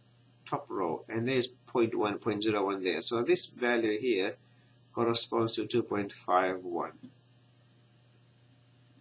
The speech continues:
Two point five from there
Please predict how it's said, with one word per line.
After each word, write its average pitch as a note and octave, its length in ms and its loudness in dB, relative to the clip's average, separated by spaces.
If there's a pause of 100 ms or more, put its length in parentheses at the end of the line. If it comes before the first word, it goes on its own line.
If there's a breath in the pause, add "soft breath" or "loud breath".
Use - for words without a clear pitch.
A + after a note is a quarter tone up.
(1200 soft breath)
Two C3 100 -8
point A#2 260 -4
five A2+ 200 0
from F#2+ 240 -6
there G#2 220 -2